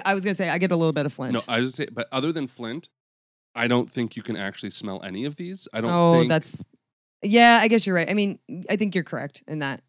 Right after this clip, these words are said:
Speaker 1: I don't know. Sometimes things can
Speaker 2: Like, there's
Speaker 1: smell
Speaker 2: a
Speaker 1: chalky.
Speaker 2: petrichor where it smells, sometimes it smells like wet cement.
Speaker 1: Yeah, like whetstone, yeah.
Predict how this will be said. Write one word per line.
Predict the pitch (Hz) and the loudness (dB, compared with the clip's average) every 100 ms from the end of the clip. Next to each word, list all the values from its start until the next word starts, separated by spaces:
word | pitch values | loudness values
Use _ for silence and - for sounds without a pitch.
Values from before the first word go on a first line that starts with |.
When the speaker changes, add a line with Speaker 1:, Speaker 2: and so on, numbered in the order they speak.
| _ _ | _ _
Speaker 1:
I | 302 | 4
don't | 330 | 6
know. | 240 | 4
Sometimes | 277 285 320 254 | 4 2 0 -2
things | 269 240 | -2 0
can | 240 | 0
Speaker 2:
Like, | - | 2
there's | 151 | 4
Speaker 1:
smell | - | 4
Speaker 2:
a | |
Speaker 1:
chalky. | - 180 175 175 160 | 4 2 2 0 0
Speaker 2:
petrichor | 170 170 180 - _ _ | 2 2 2 -2 _ _
where | - 127 | -6 -4
it | 123 | -4
smells, | - 139 | -4 -4
sometimes | 139 131 123 135 127 - _ _ | -4 -6 -6 -6 -6 -10 _ _
it | 127 | -4
smells | - 120 113 | 0 0 0
like | 113 | -4
wet | 95 101 - | -2 -4 -4
cement. | - 107 104 139 - _ | -6 -4 -4 -6 -12 _
Speaker 1:
Yeah, | 220 202 180 | 4 6 6
like | - 185 175 165 | 2 0 0 0
whetstone, | 170 156 - 156 143 | -2 -4 -6 -6 -6
yeah. | 151 143 | -6 -8